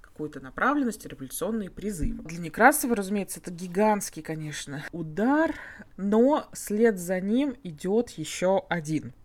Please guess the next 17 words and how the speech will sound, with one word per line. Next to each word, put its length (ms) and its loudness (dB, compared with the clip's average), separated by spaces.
В 540 2
шестьдесят 460 2
шестом 340 0
году, 380 -2
вот 220 -10
перед 260 -4
закрытием 540 -8
«Современника», 720 -14
как 180 -14
раз-таки, 480 -20
когда 640 4
слухи 460 2
о 80 0
том, 180 0
что 160 -10
«Современник» 600 -6
закрывают, 680 -6